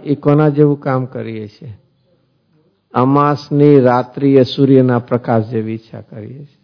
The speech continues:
મૃગજળમાં પાણીની ઈચ્છા કરે. અરે, કદાચ મૃગજળમાં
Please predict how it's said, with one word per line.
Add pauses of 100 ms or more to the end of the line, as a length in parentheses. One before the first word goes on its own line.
(1080)
મૃગજળમાં
પાણીની (260)
ઈચ્છા
કરે. (520)
અરે,
કદાચ (200)
મૃગજળમાં